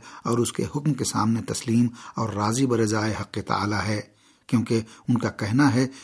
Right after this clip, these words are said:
کہ برائی و اچھائی انسانی ذہن کی پیداوار ہے، اور جو کچھ بھی اللہ تعالیٰ نے اپنے بندے کے لیے معین و مقرر کیا ہے، وہ خیر ہی خیر ہے۔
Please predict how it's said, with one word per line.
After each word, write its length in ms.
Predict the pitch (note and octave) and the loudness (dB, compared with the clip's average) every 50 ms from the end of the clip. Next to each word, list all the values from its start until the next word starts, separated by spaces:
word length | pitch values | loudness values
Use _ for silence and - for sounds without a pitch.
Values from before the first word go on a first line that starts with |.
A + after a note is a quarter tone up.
| - - | -12 -4
کہ 100 | - B2+ | -2 0
برائی 480 | G#2 A2 A2 A2 A2 A#2+ C3 C3 C3 B2 | 2 2 2 2 2 4 4 4 6 4
و 80 | A#2 | 4
اچھائی 480 | G#2+ G2 F#2+ - - G#2+ G#2+ B2 C3 B2 A#2 - - - - - | 2 0 -4 -6 -2 0 2 2 2 2 -2 -6 -14 -6 -2 0
انسانی 440 | B2 A2 G#2+ - C3+ C3 B2+ B2+ A#2+ | 2 2 2 2 2 4 6 6 6
ذہن 260 | G#2 A2 A#2+ D3 D#3 | 4 4 4 4 4
کی 120 | C3 B2+ A2 | 4 2 -2
پیداوار 500 | - A#2+ G#2 G2+ G#2 G2+ G2+ G2+ G#2 G#2 - - | -2 -4 -4 -2 -2 -2 0 0 -2 -2 -2 -4
ہے، 120 | A2+ A2 A2 - - - - - - | -4 -4 -4 -6 -12 -20 -20 -8 -4
اور 160 | C#3 A#2 G#2+ | -2 -2 -2
جو 200 | G2+ G#2+ B2 B2+ | 0 2 0 2
کچھ 200 | B2 - D#3+ C#3 | 2 2 2 2
بھی 200 | B2 G#2 A2+ A#2 A#2 - - - - - | 2 0 -2 -2 -2 -6 -12 -18 -8 -2
اللہ 340 | A#2+ A2+ A2+ A2 G2+ F#2+ - | 0 2 2 2 0 -2 -4
تعالیٰ 320 | - G2+ G2 A#2 C3+ C#3 C3+ | -2 0 2 4 6 6 6
نے 120 | B2 A#2 A2+ - - - - - | 6 4 2 -2 -8 -20 -10 -8
اپنے 260 | - A#2 - A#2+ A2 | -8 -4 -2 -2 -2
بندے 340 | G2 G2+ G#2+ A2+ B2 C#3+ C#3 | -2 0 0 2 2 2 2
کے 140 | C3 - B2 | 0 0 0
لیے 180 | A#2 A2+ A2 G#2 | 2 2 2 0
معین 400 | G2+ G#2 A2 A#2 B2 B2+ B2+ B2+ | 0 0 2 4 6 6 6 6
و 60 | A2+ | 4
مقرر 440 | G#2 G2 F#2 - - A2 A2+ C3+ C3+ | 2 0 -2 -4 -2 0 0 0 0
کیا 320 | - - A#2+ A2 G#2 F#2+ F#2+ | 0 0 0 0 0 0 -2
ہے، 140 | A2+ A#2 A2 - - - - _ _ | -4 -4 -6 -8 -14 -20 -20 _ _
وہ 280 | - G2+ G#2 G#2+ G2+ G2+ - - - _ _ | -4 -4 -2 -2 -4 -6 -8 -14 -20 _ _
خیر 320 | - - - C#3 C#3+ C#3+ B2+ - | -6 -2 2 4 4 4 4 2
ہی 80 | A2 G2 | -2 -4
خیر 300 | - - A2+ G#2 G#2 G2 E2 F#2+ | -4 -2 -2 -2 -2 -2 -2 -2
ہے۔ 160 | G#2 G2+ | -4 -4